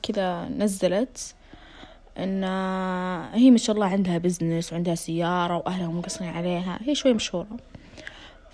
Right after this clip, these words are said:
فقالت إنه يعني تسوقوا بذكاء، لا تروحون إنه ورا الشيء أو الغالي هو الصح، لا،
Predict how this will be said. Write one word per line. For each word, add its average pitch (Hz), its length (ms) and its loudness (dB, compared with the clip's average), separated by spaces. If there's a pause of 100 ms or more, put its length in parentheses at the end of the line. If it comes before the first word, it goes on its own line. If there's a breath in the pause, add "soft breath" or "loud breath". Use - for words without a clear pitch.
فقالت 233 1080 2
إنه 220 160 4
يعني 208 280 0
تسوقوا 262 480 6
بذكاء، 196 400 2
لا 202 100 4
تروحون 262 420 4
إنه 202 280 0
ورا 196 360 0
الشيء 185 920 0
أو 202 140 6
الغالي 185 580 2
هو 190 140 0
الصح، 190 440 -4
لا، 262 280 6